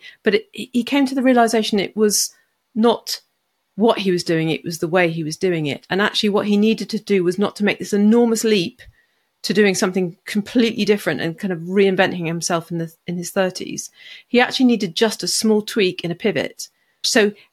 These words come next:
from, from the kind of book's perspective, I would say that he'd gone from thinking that he was a bird that needed to fly off to new lands.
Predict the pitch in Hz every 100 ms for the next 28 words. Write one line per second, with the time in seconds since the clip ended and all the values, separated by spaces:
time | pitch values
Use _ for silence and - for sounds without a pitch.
0 | _ _ - - - 240 202 - 233 202
1 | 185 - 202 160 247 240 - 190 - -
2 | 170 170 165 - 170 156 - 180 208 214
3 | 214 202 185 233 208 208 180 180 190 180
4 | 170 156 - - _ _ _ _ _ 190
5 | 220 226 175 151 170 180 180 190 - -
6 | 220 208 208 196 185 - 185 165 - 190
7 | 190 190 180 175 180 196 160 135 190 -